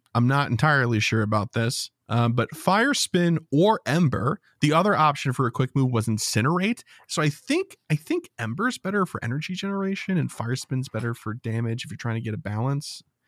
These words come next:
I don't remember. But Fire Spin or Ember is my guess. And then you're gonna wanna take Flamethrower and Dragon Pulse, 'cause those are both stab. It is a fire and dragon type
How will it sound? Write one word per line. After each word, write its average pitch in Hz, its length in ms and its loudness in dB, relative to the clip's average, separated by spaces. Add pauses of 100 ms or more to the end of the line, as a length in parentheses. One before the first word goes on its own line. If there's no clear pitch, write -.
(240)
I 147 80 2
don't 139 120 2
remember. 113 360 -4 (460)
But 156 200 0
Fire 233 180 4
Spin - 180 -2
or 156 100 4
Ember 120 420 0
is 120 140 -4
my 107 120 0
guess. 107 500 -2
And 127 140 2
then 131 80 2
you're 139 100 2
gonna 143 120 2
wanna 135 160 0
take 127 380 -2
Flamethrower 156 720 0
and 113 140 -4
Dragon 113 420 0
Pulse, - 300 -8
'cause 127 160 -8
those 120 160 0
are 131 100 4
both 120 480 -2
stab. 104 600 -2 (240)
It 135 80 0
is 131 120 2
a 113 80 2
fire 120 500 0
and 107 160 -2
dragon 104 520 -2
type 104 300 -6